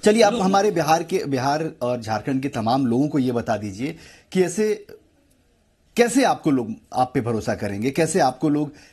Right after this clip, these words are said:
Speaker 1: पिछली बार की सरकार से इस बार आप जो सरकार बनाना चाहते हैं, आप लोकसभा चुनाव जा-, में जाना चाहते हैं, उस पर आप पे कैसे भरोसा, भरोसा करें? और दो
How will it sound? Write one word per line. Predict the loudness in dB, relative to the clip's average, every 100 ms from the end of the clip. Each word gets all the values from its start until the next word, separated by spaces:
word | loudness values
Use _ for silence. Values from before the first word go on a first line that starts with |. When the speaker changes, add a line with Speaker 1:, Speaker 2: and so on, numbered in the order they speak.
| _ -4
Speaker 1:
पिछली | -2 0 2
बार | 2 0
की | -2
सरकार | -2 -2 0 0 0 -6
से | -8 -10 _ _ _ _ _ _ _ -2
इस | 0 2
बार | 2 2
आप | 0 -2
जो | -4 -2
सरकार | -2 0 -2 -2 -8 _ -8
बनाना | -2 -2 -2
चाहते | -4 -6 -4 -6
हैं, | -8 -8 -4
आप | -2 -2
लोकसभा | -2 -2 -4
चुनाव | -2 -2 0
जा-, | 0 -2 -2
में | -2
जाना | 0 0 0
चाहते | -2 -4 -4
हैं, | -8 -8 -14 -20 -10
उस | -8
पर | -4 -4
आप | -4 -4
पे | -4
कैसे | -2 -2 -2
भरोसा, | -4 -6 -8 -4
भरोसा | -4 -2 -2
करें? | -2 -2
और | 2 2 2 -8 -20 _ _ _ _ -12
दो | -4 2 2 0